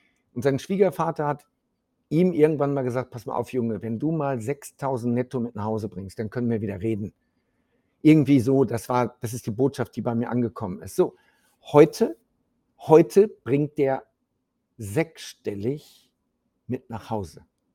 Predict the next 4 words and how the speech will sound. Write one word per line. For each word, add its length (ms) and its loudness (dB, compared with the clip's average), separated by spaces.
Brutto 600 0
sechsstellig 1200 -6
im 240 -8
Monat. 540 -12